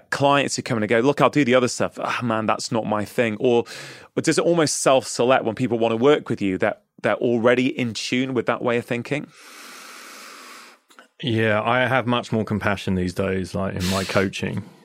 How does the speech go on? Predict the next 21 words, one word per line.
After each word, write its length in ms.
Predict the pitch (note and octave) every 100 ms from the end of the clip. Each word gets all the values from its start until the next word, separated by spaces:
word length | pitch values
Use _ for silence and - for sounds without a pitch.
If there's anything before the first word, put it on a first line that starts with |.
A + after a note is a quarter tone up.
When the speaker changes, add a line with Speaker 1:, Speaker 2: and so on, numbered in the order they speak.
| _ _
Speaker 2:
When 180 | B2 A2+
I 200 | A2+ A2
first 340 | - B2 G#2+
started 400 | - A2+ G2+ F#2+
out 220 | G2 G2 F2
on 120 | G2
this 120 | G2+
journey, 580 | - G#2 F#2+ F#2+ F#2 F#2 - - - -
I 60 | A2
used 140 | A2
to 60 | -
be 100 | G#2+
quite 260 | - G2
strict. 540 | - - F#2+ - - -
It 80 | -
used 240 | G2+ G#2
to 40 | G#2+
be, 240 | G2 F#2+
"Well, 320 | - G2+ G#2 -
you 120 | -
know, 220 | G2 F#2